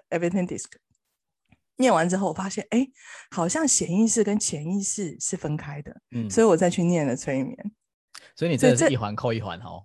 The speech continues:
Speaker 1: 所以这
Speaker 2: 环环相扣的
Speaker 1: <laughs> 对。
Speaker 2: 就来到了现在这里。
Speaker 1: 是，所以这一连串其实就是一个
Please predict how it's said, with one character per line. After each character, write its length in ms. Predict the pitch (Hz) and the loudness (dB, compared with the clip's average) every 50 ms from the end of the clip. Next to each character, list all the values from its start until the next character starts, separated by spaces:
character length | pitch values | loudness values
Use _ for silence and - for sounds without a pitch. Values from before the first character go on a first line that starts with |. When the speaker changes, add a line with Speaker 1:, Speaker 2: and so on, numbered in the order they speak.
| _ _ | _ _
Speaker 1:
所 100 | - 101 | -8 -8
以 20 | 117 | -6
这 40 | |
Speaker 2:
环 0 | |
环 200 | 120 110 107 107 | -6 -6 -6 -4
相 180 | 110 - 117 117 190 311 | -2 -2 -2 0 0 0
扣 140 | 123 110 | 0 0
的 100 | 104 - - | 2 2 4
Speaker 1:
<laughs> 0 | |
对。 220 | - 370 311 - | 4 4 4 4
Speaker 2:
就 60 | - | 2
来 140 | 110 104 - | 0 -2 -4
到 180 | 107 - 120 113 | -2 -2 -2 0
了 100 | 107 107 | -2 -2
现 160 | - 151 120 | -2 -2 0
在 80 | 117 120 - - 160 | 0 0 0 -2 -2
这 220 | - - - 180 151 143 | -2 2 2 4 4 2
里。 100 | 127 117 | 0 -2
Speaker 1:
是， 160 | 113 104 247 392 427 - - - 269 - - 254 247 _ _ _ - - - - - | 0 4 6 6 6 6 6 2 0 0 0 -6 -8 _ _ _ -16 -14 -14 -12 -4
所 140 | - 349 381 | 0 2 2
以 80 | 370 | 4
这 180 | 349 392 339 339 | 4 2 4 4
一 60 | 359 | 4
连 200 | 294 247 233 233 | 4 6 6 6
串 240 | 240 - 302 269 247 | 4 4 4 4 4
其 140 | 233 214 208 | 4 4 2
实 180 | 214 214 214 | 0 0 -2
就 160 | 208 - - 233 | -2 -2 -2 -2
是 220 | - - 226 190 | -2 -2 -4 -4
一 60 | 175 | -4
个 360 | 180 - 202 175 156 139 - | -2 -2 0 0 0 -2 -4